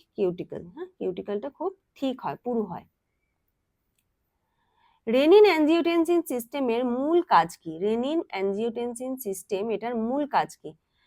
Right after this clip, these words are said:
ডাইজেশনে হেল্প করা, ব্লাড প্রেশার নিয়ন্ত্রণ, প্রোটিন সিনথেসিস, অক্সিজেন ট্রান্সপোর্ট। হুম? রেনিন অ্যাঞ্জিওটেনসিন সিস্টেম এর মূল কাজ ডাইজেশনে হেল্প করা, ব্লাড প্রেশার নিয়ন্ত্রণ, প্রোটিন সিনথেসিস,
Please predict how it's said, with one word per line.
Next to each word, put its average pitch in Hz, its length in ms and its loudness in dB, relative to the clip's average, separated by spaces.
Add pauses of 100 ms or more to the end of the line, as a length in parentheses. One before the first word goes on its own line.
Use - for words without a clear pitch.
(240)
ডাইজেশনে 262 640 2
হেল্প 254 360 -4
করা, 269 280 0 (400)
ব্লাড 208 400 4
প্রেশার 262 340 -4
নিয়ন্ত্রণ, 226 640 -2
প্রোটিন 269 480 -2
সিনথেসিস, 262 560 -6 (120)
অক্সিজেন 214 560 -6
ট্রান্সপোর্ট। 170 580 -10 (160)
হুম? 294 180 -14 (640)
রেনিন 240 460 4
অ্যাঞ্জিওটেনসিন 254 800 -4
সিস্টেম 233 460 -6 (120)
এর 214 220 -4
মূল 226 360 -4
কাজ 262 280 -2 (460)
ডাইজেশনে 233 640 0
হেল্প 214 380 -2
করা, 240 260 0
ব্লাড 185 420 0
প্রেশার 233 340 -6
নিয়ন্ত্রণ, 208 600 -2
প্রোটিন 254 440 -4
সিনথেসিস, 254 540 -8